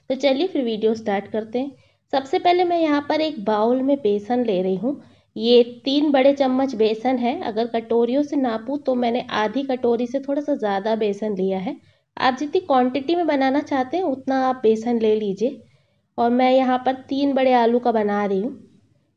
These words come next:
इस बेसन में सबसे पहले मैं नमक डालूँगी, इसके साथ मैं इसमें एक चम्मच अजवाइन डालूँगी। अजवाइन बहुत इंपॉर्टेंट है, इसे ज़रूर डालिए, इससे डाइजेशन भी अच्छा रहता है और टेस्ट भी बहुत अच्छा आता है। तो एक चम्मच भर के मैंने इसमें अजवाइन डाल दिया।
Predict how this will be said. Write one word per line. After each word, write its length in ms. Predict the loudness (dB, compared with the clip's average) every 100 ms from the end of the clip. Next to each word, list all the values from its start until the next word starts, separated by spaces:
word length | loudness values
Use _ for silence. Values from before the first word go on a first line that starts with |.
| -6
इस 180 | -4 2
बेसन 360 | 2 4 2
में 80 | 2
सबसे 300 | 0 -4 -4
पहले 280 | 0 2 4
मैं 100 | 4
नमक 300 | 4 2 2
डालूँगी, 520 | 4 4 4 2 0 -4 -8 -8
इसके 260 | -6 -6 -4
साथ 380 | 2 2 2 -2
मैं 100 | -4
इसमें 240 | -4 -4
एक 360 | 0 0 0 -2
चम्मच 320 | 0 0 0 0
अजवाइन 520 | 0 0 0 0 0
डालूँगी। 480 | 0 -2 -4 -6 -8 -8
अजवाइन 500 | -8 -4 0 2 2
बहुत 260 | 2 0 2
इंपॉर्टेंट 680 | 0 0 -2 0 -2 -2 -2
है, 140 | -6 -8 _ _ _ -8
इसे 220 | -2 4
ज़रूर 320 | 6 6 6
डालिए, 380 | 6 4 4 0
इससे 180 | -4 -2
डाइजेशन 760 | 2 2 2 0 0 -2 -2 0
भी 100 | 0
अच्छा 300 | 0 -2 0
रहता 280 | 0 0
है 60 | -2
और 60 | 0
टेस्ट 380 | 2 2 2 -4
भी 100 | -4
बहुत 240 | -2 -4
अच्छा 300 | -8 -8 -6
आता 260 | -6 -8 -10
है। 160 | -12 _ _ _ _ _ _ _ _ _ _ -4
तो 60 | 0
एक 180 | 0 0
चम्मच 340 | 0 0 0
भर 200 | -2 -2
के 140 | 0 0
मैंने 220 | 2 0
इसमें 220 | 0 -2
अजवाइन 440 | 0 -2 -2 -2
डाल 260 | 0 0 0
दिया। 200 | -2